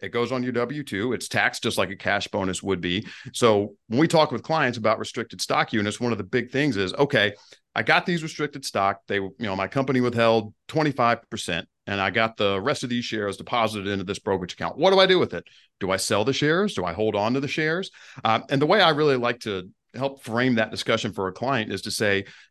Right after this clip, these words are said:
essentially, think of it like it is a cash bonus. And if you got a cash bonus, would you be using that cash bonus to buy company stock?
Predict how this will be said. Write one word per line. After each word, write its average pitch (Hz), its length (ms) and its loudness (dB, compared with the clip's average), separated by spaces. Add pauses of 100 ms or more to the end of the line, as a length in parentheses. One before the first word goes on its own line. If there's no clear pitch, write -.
essentially, 110 600 2 (140)
think 233 180 2
of 123 120 0
it 127 200 4 (300)
like 143 260 2
it 139 120 0
is 127 200 2
a 107 80 -2
cash 90 300 -2
bonus. - 460 -10 (180)
And 110 100 0
if 107 140 -2
you 202 100 2
got 151 260 6
a 135 40 4
cash 131 320 2
bonus, 120 460 0 (580)
would 113 140 -2
you 143 100 4
be 131 80 4
using 131 300 4
that 113 200 2
cash 110 260 0
bonus 104 320 -2
to 101 80 -12
buy 95 160 0
company 92 340 -4
stock? 78 340 -6